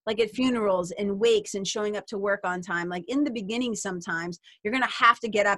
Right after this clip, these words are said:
and go to a job that maybe you don't want to. You wish you could say no to,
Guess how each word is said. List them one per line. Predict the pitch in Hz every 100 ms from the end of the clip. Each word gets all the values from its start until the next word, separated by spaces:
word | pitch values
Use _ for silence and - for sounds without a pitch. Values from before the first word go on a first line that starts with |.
| -
and | 202
go | 202
to | 190
a | 185
job | 165 180 160 156 170 _ -
that | 196
maybe | 208 208 196
you | 202
don't | 196 180
want | 185 185 -
to. | 185
You | 180 233
wish | 208 233 -
you | 190
could | 190
say | - 196
no | 180 175 196 -
to, | 247 247